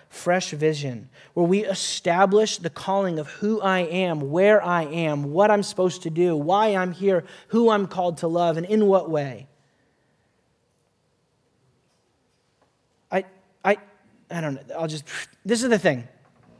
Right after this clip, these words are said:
The reality is, is that so many of you may feel exhausted and burnt out, not because you're doing bad things, but because you're doing good things. And what you need to do is get away and, and have consensus and conviction on what the right thing is for you.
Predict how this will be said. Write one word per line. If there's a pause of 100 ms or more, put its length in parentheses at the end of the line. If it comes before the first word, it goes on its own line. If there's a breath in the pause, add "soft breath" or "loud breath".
(580 loud breath)
The
reality
is,
is
that
so
many
of
you
may
feel
exhausted
and
burnt
out, (220 loud breath)
not
because
you're
doing
bad
things,
but
because
you're
doing
good
things. (320 loud breath)
And
what
you
need
to
do
is
get
away
and,
and
have
consensus
and
conviction
on
what
the
right
thing
is
for
you.